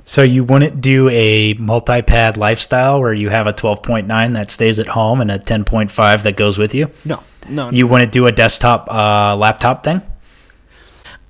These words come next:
Speaker 2: I think my takeaway from, from iPad and what I use it for, I, let me, let me actually come backwards on this.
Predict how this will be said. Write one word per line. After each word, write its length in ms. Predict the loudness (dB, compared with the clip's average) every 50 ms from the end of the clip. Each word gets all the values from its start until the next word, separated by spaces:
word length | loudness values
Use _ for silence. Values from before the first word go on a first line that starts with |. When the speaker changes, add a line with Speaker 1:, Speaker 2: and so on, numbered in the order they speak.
| _ -6
Speaker 2:
I 100 | -6 -6
think 260 | -4 -6 -6 -4 -4
my 140 | -4 -4 -4
takeaway 440 | -4 -4 -6 -4 -2 -2 -2 -2 -2
from, 200 | -4 -6 -6 -6 -8 _ -10
from 200 | -6 -4 -4 -4
iPad 480 | -4 -4 -4 -4 -4 -4 -4 -2 -2 -2
and 180 | -2 -4 -4 -4
what 180 | -4 -6 -6 -6
I 380 | -8 -6 -4 -4 -4 -4 -6 -8 -14 -20 -20 -18 -12
use 260 | -6 -4 -4 -2 -2
it 100 | -4 -6
for, 540 | -6 -6 -4 -2 -2 0 0 0 -2 -4 -6 -12 -20 -20 -20 -20 -20 -20 -20 -20 -16 -12 -12 -12 -12 -12 -18 -20 -20 -20 -20 -20 -20 -20 -20 -20 -20 -20 -16 -14 -14 -14 -12 -14 -16 -10 -8
I, 100 | -8 -4
let 140 | 0 0 2
me, 140 | 2 0 0
let 120 | -2 -2
me 160 | -2 -2 0
actually 440 | -2 -2 -2 -2 -4 -4 -4 -4 -6
come 260 | -8 -8 -6 -4 -2
backwards 340 | -2 -2 -2 -2 -4 -8 -8
on 140 | -8 -8 -10
this. 200 | -10 -10 -12 -14